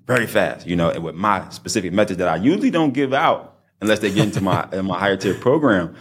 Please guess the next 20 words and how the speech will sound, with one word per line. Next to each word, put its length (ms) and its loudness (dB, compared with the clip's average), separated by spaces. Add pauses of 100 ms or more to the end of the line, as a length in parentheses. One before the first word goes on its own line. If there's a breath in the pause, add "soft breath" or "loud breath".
(340 loud breath)
But 100 -2
I 140 2
decided 640 -2
for 180 -2
the 80 -6
school 540 2
to 180 -2
grow 340 2
my 180 4
community 400 2
fast 640 0
is 220 2
to 120 -8
give 480 0
them 340 2
as 200 0
this 240 0
gift 280 0
for 80 -12
free. 280 2